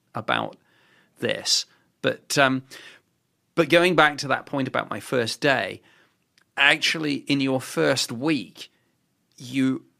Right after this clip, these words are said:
you actually shadowed your predecessor. So what, what happened was that I came in on the Monday morning. My predecessor was there, and so you put the, the two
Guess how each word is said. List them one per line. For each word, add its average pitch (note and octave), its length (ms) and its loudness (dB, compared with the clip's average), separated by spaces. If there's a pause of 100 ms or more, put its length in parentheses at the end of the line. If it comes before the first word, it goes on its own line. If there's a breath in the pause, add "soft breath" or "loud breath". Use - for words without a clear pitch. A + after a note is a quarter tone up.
you C3 160 -6
actually C3 360 -4
shadowed C3 680 0
your A2+ 100 -10
predecessor. - 880 -6
So A#2 360 -6 (280)
what, C3+ 340 -8
what C3+ 200 -4
happened C3+ 580 -2
was B2 440 -2
that A#2 120 -8
I A2 80 -8
came B2 300 -8
in B2 120 -4
on A#2+ 120 -8
the A2+ 60 -6
Monday A2 280 -4
morning. A2 320 -4 (1080)
My A#2+ 180 2
predecessor B2+ 680 -2
was A2 200 -12
there, A2+ 280 -6
and A2 180 -10
so - 120 -4
you A#2 240 -6 (140)
put - 260 -6 (200)
the, A2 280 -4
the A2+ 100 -4
two B2 480 0